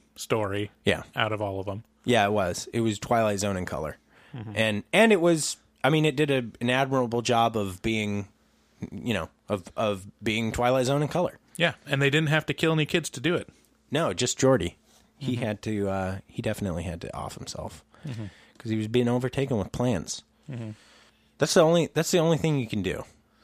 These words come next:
Speaker 2: What can you do? You can't trim 'em back. They had to be sprouting in his throat and stuff.
Speaker 1: Yeah. Hmm. That's a good question.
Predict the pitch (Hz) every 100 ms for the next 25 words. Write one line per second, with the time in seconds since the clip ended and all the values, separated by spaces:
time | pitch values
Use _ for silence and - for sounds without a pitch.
0 | _ _ _ 139 151 160 139 135 82 90
1 | - 139 - - 127 101 82 101 104 82
2 | - - _ _ _ _ _ _ - 139
3 | 170 185 123 - - 104 131 110 92 78
4 | - 104 104 65 - - - - - _
5 | _ _ _ 135 131 131 127 127 127 120
6 | _ _ _ _ - - _ _ _ _
7 | 143 131 120 - _ _ - 123 - 127
8 | - 117 - 113